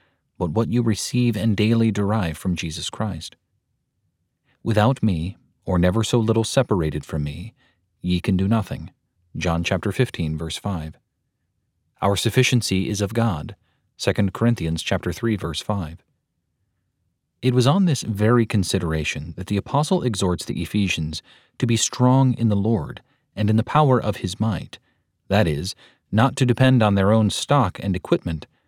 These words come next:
but on divine assistance in daily communication. "For we wrestle not against flesh and blood, but against principalities,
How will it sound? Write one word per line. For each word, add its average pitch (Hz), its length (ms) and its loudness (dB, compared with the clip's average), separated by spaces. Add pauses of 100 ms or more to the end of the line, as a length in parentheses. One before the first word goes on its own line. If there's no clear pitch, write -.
(320)
but 98 120 2
on 110 180 4
divine 120 380 4
assistance 110 500 -2
in 90 80 2
daily 104 320 2
communication. 87 880 -2 (560)
"For 85 140 -4
we 82 100 0
wrestle 104 360 2
not 104 220 4
against 104 360 0
flesh 95 320 -2
and 82 100 -2
blood, 95 420 0 (300)
but 98 100 0
against 87 440 -2
principalities, 98 840 -2